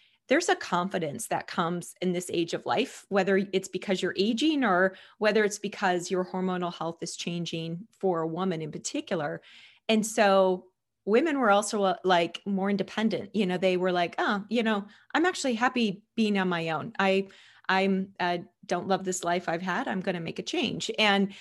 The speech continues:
so I think the, the notion, you know, menopause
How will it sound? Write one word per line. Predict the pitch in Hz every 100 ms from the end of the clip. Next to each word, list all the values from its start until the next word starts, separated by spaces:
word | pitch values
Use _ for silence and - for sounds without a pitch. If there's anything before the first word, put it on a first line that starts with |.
| - -
so | - 254 226 220 202 - _ _
I | 226
think | 220 330 339 -
the, | 196 190 196 180 180 - _ _
the | 208
notion, | 202 214 226 226 208 180 180 165
you | 196 190
know, |
menopause | 185 214 233 - 214 202